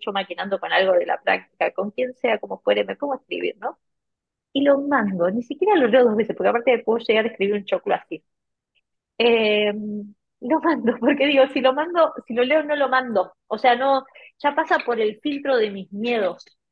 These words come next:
¿sí? Por el filtro de qué va a pensar el otro. Bueno, capaz que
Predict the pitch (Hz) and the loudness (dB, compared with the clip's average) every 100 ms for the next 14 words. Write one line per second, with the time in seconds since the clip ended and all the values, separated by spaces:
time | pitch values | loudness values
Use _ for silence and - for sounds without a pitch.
0 | _ _ _ _ 240 285 - - - 214 | _ _ _ _ -6 -6 -12 -20 -4 -2
1 | 208 208 247 240 220 190 254 254 233 196 | -2 -4 -6 -2 -2 -2 0 0 0 -2
2 | 185 185 214 202 190 208 240 233 214 208 | -8 -6 -4 -4 -2 -2 0 0 -2 -6
3 | 196 - 254 339 339 330 330 440 _ 320 | -8 -10 -10 -14 -8 -6 -6 -8 _ -6
4 | 311 | -6